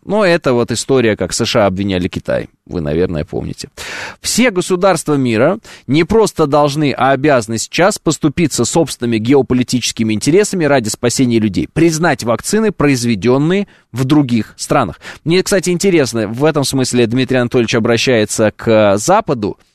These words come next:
который никак не хочет признавать спутник Ви, или он обращается к нам в том числе, потому что мы тоже вакцины чужие не признаём, как вы помните. Ну, наверное, ко всем и сразу.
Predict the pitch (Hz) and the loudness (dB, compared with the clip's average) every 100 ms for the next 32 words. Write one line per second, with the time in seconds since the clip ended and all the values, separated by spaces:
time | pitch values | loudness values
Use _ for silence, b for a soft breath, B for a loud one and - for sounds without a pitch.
0 | _ _ 104 120 107 101 107 123 127 110 | _ _ -4 0 2 2 0 0 0 0
1 | 113 120 107 - 110 101 117 110 98 117 | -2 0 -2 -4 -6 -2 0 2 0 -2
2 | 104 107 - 104 92 110 156 175 160 123 | -4 -4 -2 -2 -2 0 2 4 2 2
3 | 139 139 127 123 120 - 131 113 - 117 | 0 0 0 0 0 0 0 0 -2 -4
4 | 131 117 87 - 90 92 - 139 202 - | 0 0 -2 -4 -6 -6 -2 0 0 -2
5 | b b - 120 117 98 113 127 113 107 | b b -4 -2 -2 -2 -2 0 0 0
6 | - 110 120 - 92 92 104 - 101 - | 0 -2 -2 -2 -2 0 0 0 -4 -2
7 | 101 110 113 92 - - - - 76 - | -2 0 0 0 -4 -12 -12 -10 -10 -10
8 | - - _ - B B B B B B | -12 -18 _ -16 B B B B B B
9 | B B B B B _ - 127 165 175 | B B B B B _ -4 0 2 4
10 | 185 175 170 160 - 151 147 139 90 67 | 2 0 0 0 0 0 0 0 0 -2